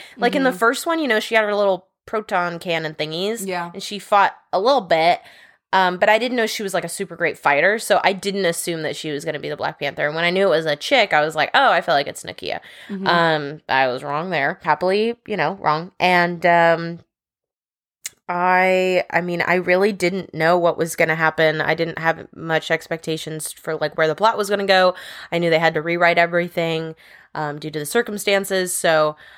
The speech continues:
Speaker 1: I, I, I don't know. I, but I had high expectations and they were met. How about you?
Speaker 2: I don't wanna say I had, like, super high expectations, but I don't wanna say I had low expectations either. I guess my main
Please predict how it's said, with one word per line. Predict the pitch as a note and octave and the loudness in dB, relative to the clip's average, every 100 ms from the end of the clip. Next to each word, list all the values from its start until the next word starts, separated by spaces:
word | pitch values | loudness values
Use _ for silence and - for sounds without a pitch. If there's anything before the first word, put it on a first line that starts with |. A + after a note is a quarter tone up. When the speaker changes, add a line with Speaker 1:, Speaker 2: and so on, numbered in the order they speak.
| - _ | -20 _
Speaker 1:
I, | A3 D4+ C4 - | 2 4 2 -2
I, | C3 - - | -8 -8 -4
I | C#3+ | 2
don't | F3 | 4
know. | A3+ C4+ F#3+ - | 4 2 -2 -4
I, | C#3+ D#3 D#3+ D#3+ E3 - - _ _ - | -2 0 0 -2 -6 -16 -20 _ _ -2
but | E3 | 2
I | D#3 | 4
had | D#3+ | 4
high | F3 F3+ | 2 2
expectations | E3 D#3+ D#3 D3+ D3+ D3+ D3+ - _ | -2 -6 -6 -10 -10 -14 -16 -20 _
and | D#3+ | -12
they | D#3 | -10
were | D3+ | -6
met. | D#3 - | -6 -4
How | D#3+ | -6
about | - | -8
you? | D#3 D3+ _ - | -8 -10 _ -2
Speaker 2:
I | |
don't | B4+ D5 | -2 0
wanna | A4+ | -2
say | - C4+ A#3+ | 0 0 2
I | A3 | 2
had, | G#3 F#3 F#3 | 2 2 2
like, | F#3+ | -2
super | - - F#3 E3 | -6 -6 -4 -4
high | - F3 F#3 | 0 0 0
expectations, | F#3+ A3 G#3 G3+ A3+ | -2 -6 -6 -4 -2
but | F#3 | 0
I | F3+ | 2
don't | F3+ | 2
wanna | F3 | 0
say | E3+ F3 | 0 0
I | |
had | E3 | 0
low | E3+ D#3+ | 2 2
expectations | E3 - F3 E3 D#3 D#3+ | 2 -4 -8 -8 -10 -10
either. | E3 E3+ F#3 F#3 - - - A#3+ | -6 -2 -2 -4 -18 -20 -4 0
I | |
guess | B3 G4 | 0 0
my | C4 A3+ | 2 2
main | A#3 G3 F3+ E3+ | 2 0 -2 -4